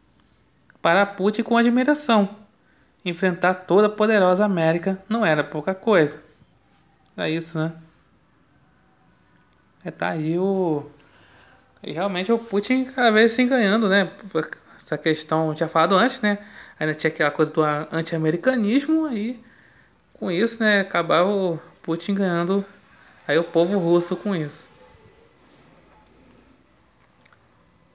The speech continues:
De acordo com o comunicado do governo à imprensa de março de dois mil e um, uma série de julgamentos contra os Estados Unidos, julgamentos por espionagem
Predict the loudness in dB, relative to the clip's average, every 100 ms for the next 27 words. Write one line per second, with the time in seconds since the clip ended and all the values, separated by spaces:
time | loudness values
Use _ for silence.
0 | _ _ _ _ _ _ _ _ _ _
1 | _ _ _ _ _ -16 -6 0 2 4
2 | 4 4 2 2 0 0 2 2 2 0
3 | 0 0 0 0 2 2 2 -2 -2 0
4 | 0 0 -4 -6 -10 _ _ _ _ _
5 | _ _ -8 -4 -2 -2 -4 -4 -4 -2
6 | -2 0 0 0 -4 -12 -2 0 0 0
7 | 2 2 2 2 2 0 0 -2 -4 -4
8 | -6 -2 0 0 0 0 0 -6 _ _
9 | _ _ _ _ -4 0 0 0 -2 -4
10 | 0 2 0 -2 -2 0 0 0 0 -4